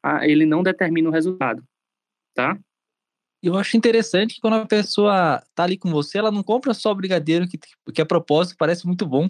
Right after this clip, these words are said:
Speaker 2: Também queria provar. <laughs> Quiser entregas
Speaker 1: Uhum.
Speaker 2: aí pra Sorocaba.
Speaker 1: A gente
Speaker 2: Mas
Speaker 1: manda.
Speaker 2: é, são, ah, tem uma apresentação legal na caixa, é uma coisa
Speaker 1: Sim.
Speaker 2: bonita, bem apresentável.
Speaker 1: De comunicação lá no início. Sabe por que as pessoas também vendem pouco? Porque elas vão com a roupa de qualquer jeito.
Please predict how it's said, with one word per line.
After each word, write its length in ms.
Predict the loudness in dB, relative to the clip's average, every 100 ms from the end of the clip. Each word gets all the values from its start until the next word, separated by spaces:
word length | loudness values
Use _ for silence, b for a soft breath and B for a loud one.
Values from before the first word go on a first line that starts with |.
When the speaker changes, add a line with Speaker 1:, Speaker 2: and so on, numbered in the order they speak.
| -4
Speaker 2:
Também 180 | -4 0
queria 220 | 2 2
provar. 440 | 4 2 4 0 -2 _
<laughs> 680 | -8 -8 -8 -18 -14 -14 -14 -2
Quiser 160 | 0
entregas 400 | 2 2 2 2
Speaker 1:
Uhum. 60 | 0
Speaker 2:
aí 40 |
pra 100 | -2
Sorocaba. 540 | -2 -2 -2 0 0 -2 -12 _ b b b b -4
Speaker 1:
A 40 |
gente 20 | 0
Speaker 2:
Mas 280 | 2 4
Speaker 1:
manda. 340 | 2 2 0 -2
Speaker 2:
é, 40 |
são, 180 | 0 0 0 -4 _ _ _
ah, 140 | -6 0
tem 120 | 2
uma 60 | 2
apresentação 540 | 2 2 0 0 0
legal 400 | 2 2 2 0
na 100 | -4
caixa, 800 | -4 -2 0 -2 -4 -6 -6 -6 -8
é 20 |
uma 120 | -4
coisa 180 | -2 -2 -4 -6
Speaker 1:
Sim. 80 | -6
Speaker 2:
bonita, 480 | -2 0 2 2 0
bem 160 | 0 0
apresentável. 840 | 2 2 2 2 2 0 -2 -10 _ _ _ _ _ -4
Speaker 1:
De 100 | 0
comunicação 600 | 2 2 2 0 0 0
lá 120 | 2
no 80 | 2
início. 400 | 2 0 -2 -10 _ _ _ _ _ _
Sabe 200 | -2 0
por 120 | 0
que 80 | 0
as 100 | -2
pessoas 300 | -2 -4 -4
também 260 | -2 -2 -2
vendem 260 | -2 -4
pouco? 320 | 0 -2 -2 -10
Porque 200 | -10 -4
elas 160 | -4 -4
vão 120 | -6
com 120 | -6
a 40 | -4
roupa 240 | -4 -6
de 100 | -6
qualquer 320 | -6 -2 -4
jeito. 340 | -2 -6 -8